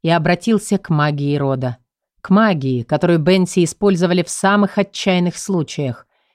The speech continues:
и которая взимала за свою помощь слишком высокую плату. «Артара Бравинус Градерон», тихо произнес Рэдклифф.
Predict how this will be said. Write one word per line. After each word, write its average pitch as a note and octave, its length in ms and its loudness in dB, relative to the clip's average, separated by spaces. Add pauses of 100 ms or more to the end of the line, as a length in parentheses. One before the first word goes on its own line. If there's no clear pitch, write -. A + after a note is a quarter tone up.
и D3 80 -4
которая D3+ 380 2
взимала E3+ 500 0
за D#3+ 120 0
свою E3+ 320 0
помощь F#3 440 0 (320)
слишком F3+ 680 0
высокую D#3 440 -2
плату. C#3+ 520 -2 (480)
«Артара D#3+ 640 0
Бравинус D#3+ 600 0
Градерон», D#3+ 600 2 (800)
тихо - 320 -4
произнес D3 560 -2
Рэдклифф. C#3+ 640 -6